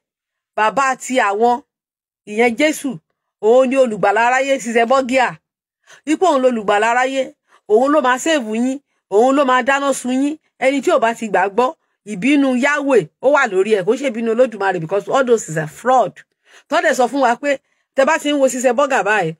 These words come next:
òun ni image of the invisible. Thank you, eh, Arinola Omola. Thank you for that comment.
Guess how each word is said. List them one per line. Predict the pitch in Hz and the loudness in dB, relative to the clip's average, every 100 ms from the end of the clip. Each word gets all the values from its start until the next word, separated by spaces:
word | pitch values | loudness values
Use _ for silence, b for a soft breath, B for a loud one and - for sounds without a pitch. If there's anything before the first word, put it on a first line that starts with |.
| _ _ | _ _
òun | 214 254 254 | 2 2 2
ni | 262 254 - | -2 -4 -2
image | 294 285 311 220 | 0 2 0 2
of | 196 180 | 0 0
the | 196 - | -8 -12
invisible. | 202 196 175 269 277 247 185 | -12 -10 -4 -2 -2 -4 -6
Thank | 165 269 294 - | -4 -2 -2 -4
you, | 240 170 156 _ _ _ _ 180 | -4 -4 -8 _ _ _ _ -4
eh, | 196 185 185 180 170 156 _ - | 0 0 0 0 -4 -8 _ -6
Arinola | - 208 208 196 208 | -2 0 2 2 0
Omola. | 185 185 185 196 233 _ _ - | -2 -4 -2 -2 -4 _ _ -2
Thank | 285 - | -2 -2
you | 262 | -6
for | - 202 | -4 0
that | 208 226 | 0 -2
comment. | - 185 180 | -4 -4 -4